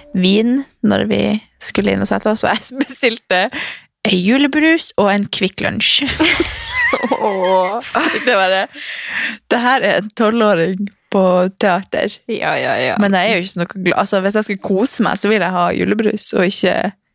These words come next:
Speaker 1: vin, for jeg synes ikke det er noe godt.
Speaker 2: Nei, jeg er helt enig. Nei, men, eh, ja, det er en veldig bra ukas jeg. Jeg synes det var helt sinnssykt
Speaker 1: Ja.
Speaker 2: bra.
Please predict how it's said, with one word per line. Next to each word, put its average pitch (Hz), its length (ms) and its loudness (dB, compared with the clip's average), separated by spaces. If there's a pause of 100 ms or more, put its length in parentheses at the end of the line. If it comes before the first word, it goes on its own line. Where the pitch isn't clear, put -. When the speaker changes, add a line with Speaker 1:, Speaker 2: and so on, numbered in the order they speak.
(220)
Speaker 1:
vin, 208 420 2 (320)
for 202 100 2
jeg 202 80 2
synes 196 220 0
ikke 196 160 -4
det 190 100 2
er 185 60 0
noe 185 220 -2
godt. - 360 -4 (580)
Speaker 2:
Nei, 208 200 2
jeg 190 120 0
er 196 120 -2
helt 190 180 -6
enig. 160 320 -6 (2000)
Nei, 226 140 2
men, 220 220 2
eh, 196 720 0
ja, 202 120 2 (260)
det 202 160 0
er 196 160 -2
en 202 80 -2
veldig 180 260 -2
bra 175 160 -2
ukas 175 320 -6
jeg. 196 220 -4 (160)
Jeg 190 160 0
synes 190 160 -6
det 175 100 -8
var 175 80 -2
helt 170 220 -8
sinnssykt 175 560 -2
Speaker 1:
Ja. 185 100 2
Speaker 2:
bra. - 160 -8